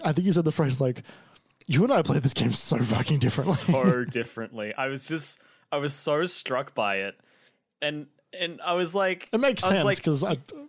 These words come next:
Speaker 1: I tend to do these games m-, far more chaotic than you do.
Speaker 2: Yeah, totally. But, like, even your, like, just your combat, like, philosophy is so different. And,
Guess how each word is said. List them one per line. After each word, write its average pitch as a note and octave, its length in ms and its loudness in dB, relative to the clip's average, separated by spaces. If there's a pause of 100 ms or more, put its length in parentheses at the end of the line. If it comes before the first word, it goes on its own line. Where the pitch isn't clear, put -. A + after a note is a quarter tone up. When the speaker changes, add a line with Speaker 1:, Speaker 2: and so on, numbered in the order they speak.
Speaker 1:
I E3+ 60 0
tend F#3 180 2
to D#3+ 80 2
do D#3 120 4
these D3 180 2
games C#3 300 2
m-, C#3+ 160 -2 (100)
far C3+ 180 0
more B2 180 0
chaotic B2+ 580 -4
than A#2+ 160 -6
you A#2+ 120 -4
do. D#3+ 380 -8
Speaker 2:
Yeah, C#3+ 240 -2
totally. B2 480 -4
But, D3+ 220 -4
like, D#3 260 -4 (420)
even F#3+ 280 0
your, F#3+ 120 2
like, D#3 200 -4
just E3 160 -4
your D#3+ 80 0
combat, D3 540 -4
like, A#2 180 -4
philosophy A2 640 -6
is F#2+ 140 -8
so F#2+ 160 -10
different. F2+ 380 -20 (640)
And, C3 360 -6